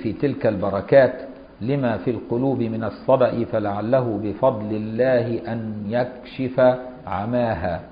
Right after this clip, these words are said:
وأن يفرج عنها شدائد الأهواء التي تراكمت عليها، ولعل بحمل تلك الأحاديث الجليلة تعفى من الغرق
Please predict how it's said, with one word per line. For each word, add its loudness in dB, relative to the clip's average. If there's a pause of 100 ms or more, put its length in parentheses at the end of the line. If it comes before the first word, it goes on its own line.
(440)
وأن 2
يفرج 2
عنها -2
شدائد 2
الأهواء 2
التي -2
تراكمت 0
عليها، 4 (600)
ولعل 4 (500)
بحمل -2
تلك -2
الأحاديث -2
الجليلة 0 (640)
تعفى 6
من -2
الغرق 4